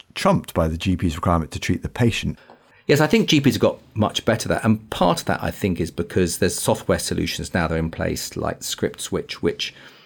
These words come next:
Speaker 2: means that there's sort of real-time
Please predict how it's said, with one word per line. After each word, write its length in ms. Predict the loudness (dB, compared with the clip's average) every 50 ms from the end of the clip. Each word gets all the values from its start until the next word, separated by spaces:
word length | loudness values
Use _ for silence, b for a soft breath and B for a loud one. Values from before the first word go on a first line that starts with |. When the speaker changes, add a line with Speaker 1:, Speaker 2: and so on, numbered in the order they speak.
| B B B B
Speaker 2:
means 340 | 2 2 4 4 4 2 2
that 180 | -2 0 2
there's 180 | 2 2 2 2
sort 180 | 2 2 2 2
of 160 | 2 0 -2 -10 -20 _ _ _ _ -16 -4
real-time 1000 | 0 4 4 6 6 4 2 2 0 2 2 4 4 2 2 0 0 -2 -6 -10